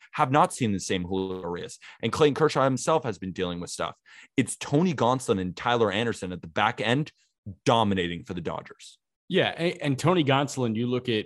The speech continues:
Speaker 2: limiting run production against him, Tony Gonsolin has allowed two runs in a start three times, and that's the only time he's allowed multiple runs. I'm just, like, rapid fire earned runs against him
Speaker 1: Pretty
Speaker 2: in
Speaker 1: good.
Speaker 2: starts this year, one zero zero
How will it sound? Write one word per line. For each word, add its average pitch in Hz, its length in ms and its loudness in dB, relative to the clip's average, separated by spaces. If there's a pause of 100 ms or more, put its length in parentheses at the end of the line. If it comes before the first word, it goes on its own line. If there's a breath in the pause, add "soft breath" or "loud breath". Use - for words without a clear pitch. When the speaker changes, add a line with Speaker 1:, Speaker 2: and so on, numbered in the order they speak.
(160)
Speaker 2:
limiting 117 440 0
run 98 220 0
production 117 460 -2
against 123 320 -2
him, 131 120 0
Tony 127 240 -2
Gonsolin 117 640 -2
has 95 340 -4
allowed 98 520 -2 (300)
two 156 220 4
runs 107 380 4
in 95 100 -2
a 92 40 -2
start 92 380 0 (120)
three 104 220 -6
times, - 480 -8
and 113 100 -2
that's 104 160 0
the 110 100 2
only 101 180 0
time 95 200 -2
he's 92 120 -6
allowed 90 260 0
multiple 90 420 -4
runs. - 460 -4 (440 soft breath)
I'm 110 200 2
just, 107 260 0
like, 113 180 2 (320)
rapid 131 480 2
fire 113 440 4 (100)
earned 123 260 4
runs 113 440 2
against 101 420 -6
him 135 220 0 (500)
Speaker 1:
Pretty 95 160 -2
Speaker 2:
in 101 60 4
Speaker 1:
good. 87 100 2
Speaker 2:
starts 123 440 0
this 120 280 0
year, 123 380 0 (480)
one 131 480 2
zero 117 540 0
zero 107 500 -4